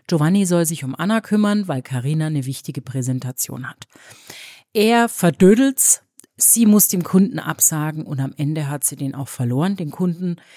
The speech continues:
Dann ging's ums Geld, Giovanni kauft einen neuen Flatscreen auf Kredit,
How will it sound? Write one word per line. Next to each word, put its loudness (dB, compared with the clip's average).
Dann 0
ging's 2
ums -8
Geld, 0
Giovanni -2
kauft -6
einen 0
neuen 0
Flatscreen -2
auf -10
Kredit, -2